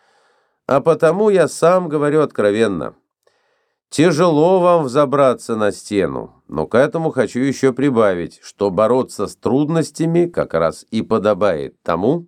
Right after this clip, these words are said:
который желает прославить себя, что геройская смерть заключает в себе что-то величественное,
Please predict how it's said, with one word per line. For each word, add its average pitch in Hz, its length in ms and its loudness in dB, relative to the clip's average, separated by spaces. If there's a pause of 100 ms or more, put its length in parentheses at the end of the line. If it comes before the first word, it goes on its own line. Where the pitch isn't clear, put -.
(160)
который 131 480 2
желает 131 560 0
прославить 135 720 -2
себя, 64 380 -8 (540)
что - 280 -4
геройская 135 720 2
смерть 123 760 -2
заключает 87 720 -4
в - 40 -12
себе 143 280 0
что-то 135 560 -4
величественное, 107 1300 -2